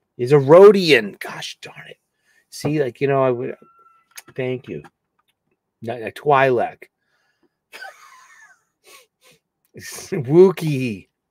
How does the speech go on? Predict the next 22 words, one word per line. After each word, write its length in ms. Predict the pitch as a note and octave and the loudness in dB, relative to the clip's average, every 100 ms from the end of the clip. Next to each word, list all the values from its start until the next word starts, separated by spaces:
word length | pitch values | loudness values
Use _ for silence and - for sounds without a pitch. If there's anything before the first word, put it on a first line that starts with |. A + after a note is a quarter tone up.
| _ | _
It's 80 | |
not 100 | D#3+ | -2
a 80 | F3 | 0
Wookiee. 380 | E3+ E3+ - A2+ | 2 0 -2 -8
It's 120 | G#2 | -2
a 40 | C#3+ | -2
Wookiee. 720 | C#3+ G3 G#3+ G#3 C#3+ G2 - - - _ _ _ | 6 8 8 4 -6 -10 -12 -16 -18 _ _ _
Jeez, 500 | - D#3+ E3 - - | -20 -20 -20 -20 -18
get 200 | C3 D3+ | -18 -18
it 80 | E3 | -18
straight, 520 | - C#3 D3+ B2 - _ _ _ _ _ _ | -14 -8 -6 -8 -14 _ _ _ _ _ _
you 160 | F#2+ | -18
nerds. 500 | G2+ G2+ G2 F#2+ - - _ _ _ _ _ | -14 -10 -12 -12 -18 -20 _ _ _ _ _
We 80 | G2 | -20
should 220 | F#2 - - _ _ | -20 -20 -20 _ _
po-, 220 | C3 A#2+ A#2+ | -10 -8 -12
you 140 | A2 | -18
know, 40 | - | -20
push 220 | _ B2 C3 | _ -16 -10
you 80 | |
into 280 | A#2+ G#2+ | -10 -8
a, 60 | A2 | -10